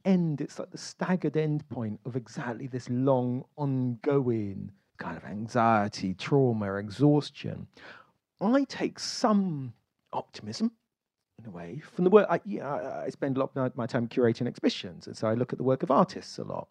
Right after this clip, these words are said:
What I find so interesting is that probably for as long as we can talk about post-colonial melancholia,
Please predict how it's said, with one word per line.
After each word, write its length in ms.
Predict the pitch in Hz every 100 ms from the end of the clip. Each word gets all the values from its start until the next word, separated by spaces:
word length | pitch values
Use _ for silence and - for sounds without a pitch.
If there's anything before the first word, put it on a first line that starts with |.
| _ _ _ _ _ _ _ -
What 140 | 180
I 80 | 170
find 260 | - 147 143
so 240 | - 240
interesting 600 | 196 156 104 107 - 117
is 180 | 127 -
that 440 | 135 127 - - - _ _
probably 320 | - 170 160 156
for 160 | 151 135
as 120 | -
long 220 | 160 151
as 100 | 143
we 60 | 131
can 160 | 135
talk 180 | - 226
about 200 | 127 -
post-colonial 560 | 131 117 117 110 107 104
melancholia, 580 | 107 110 160 127 104